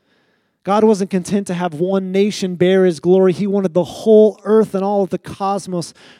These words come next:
to reflect his glory, but they were thinking in small ways because they were worshiping an idol. And for us, whether it's success or sexuality or money or marriage or status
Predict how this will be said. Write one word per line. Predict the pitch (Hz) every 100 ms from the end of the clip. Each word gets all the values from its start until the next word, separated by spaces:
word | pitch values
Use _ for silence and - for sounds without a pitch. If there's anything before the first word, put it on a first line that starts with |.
| -
to | 175
reflect | 170 - 180 196 196 - - _ _
his | - 156
glory, | 143 160 175 180
but | 170 170
they | 175 175
were | 170
thinking | 151 - 196 196 185 170 147 - _ _ -
in | 147
small | - 151 160 165 165 156 139
ways | 139 147 147 131 120 117
because | 143 - 151 139
they | 139
were | 135 123
worshiping | 147 147 - 139 135 127 _ _ _ -
an | 139
idol. | 127 135 131 120 113 127 _ _ _ _ _ _ _ _ _ _ _ _ _ _ _ _ _
And | 165 165
for | 196
us, | 208 208 -
whether | 196 196 185
it's | 165 -
success | 196 - - 208 214 - - - _ _ _ 156
or |
sexuality | - 190 - - 156 147 175 190 196 190 - _ _ _ _ _ _ _ _
or | 147
money | 143 165 185 208 214 202 202
or | 156 147
marriage | 170 180 196 202 170
or | 175 160
status | - - 190 185 208 208 - -